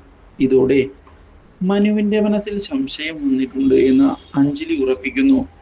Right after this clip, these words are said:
അത് മാറ്റുക തന്നെ വേണം, ഇല്ലെങ്കിൽ തൻ്റെ കരിയർ തന്നെ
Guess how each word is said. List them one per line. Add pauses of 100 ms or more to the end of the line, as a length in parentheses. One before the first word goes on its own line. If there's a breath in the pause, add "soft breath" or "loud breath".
(360)
അത്
മാറ്റുക
തന്നെ
വേണം, (380)
ഇല്ലെങ്കിൽ (540)
തൻ്റെ
കരിയർ
തന്നെ